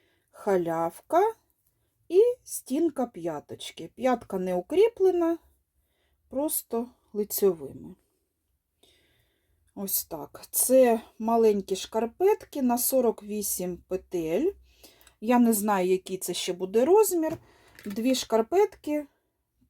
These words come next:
паралельно в мене в'яжуться. Так.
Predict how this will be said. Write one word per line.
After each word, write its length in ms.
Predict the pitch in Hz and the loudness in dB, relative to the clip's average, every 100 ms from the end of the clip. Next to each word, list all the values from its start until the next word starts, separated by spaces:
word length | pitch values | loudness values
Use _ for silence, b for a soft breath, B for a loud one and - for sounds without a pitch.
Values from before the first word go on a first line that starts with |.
| - | -2
паралельно 1040 | 269 320 294 277 180 165 160 160 170 175 _ _ | 4 6 6 4 2 -2 -6 -10 -12 -14 _ _
в 40 | |
мене 320 | 175 170 165 165 | -12 -10 -10 -12
в'яжуться. 800 | 160 156 160 - - - 175 190 - - _ b b b b b b b b _ | -10 -8 -8 -12 -8 -8 -8 -16 -20 -20 _ b b b b b b b b _
Так. 540 | 220 196 165 - - | 0 0 -2 -10 -20